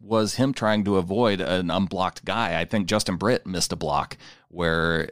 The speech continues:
uh, he was just immediately having to deal with a guy right in his face after, after taking the handoff. You know, the, you know, we pointed out that Vanette missed the block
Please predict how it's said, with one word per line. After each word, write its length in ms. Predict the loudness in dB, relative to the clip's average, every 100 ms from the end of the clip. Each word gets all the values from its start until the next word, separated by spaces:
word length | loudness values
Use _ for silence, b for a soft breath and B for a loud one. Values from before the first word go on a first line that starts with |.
| -6
uh, 260 | -4 -4 -4
he 200 | 0 2
was 160 | 2
just 240 | 0 -2 0
immediately 600 | 2 4 4 0 0 -2
having 240 | -2 -2
to 80 | -2
deal 280 | 0 2 2
with 120 | 0
a 60 |
guy 180 | -2 -4
right 200 | -2 -2
in 80 | -2
his 160 | -4 -2
face 260 | -2 0
after, 380 | -2 -2 -8 -10 -6
after 200 | -6 -4
taking 360 | -4 -4 -2
the 80 | -2
handoff. 480 | -2 -2 0 -4 -4
You 80 | -4
know, 80 | -2
the, 260 | -2 -4 B B B
you 120 | -6 -2
know, 40 |
we 100 | -2
pointed 380 | -2 -2 -2 0
out 200 | -2 -2
that 100 | -2
Vanette 280 | 2 2 2
missed 220 | -2 -2
the 80 | -6
block 460 | -2 -2 -2 -8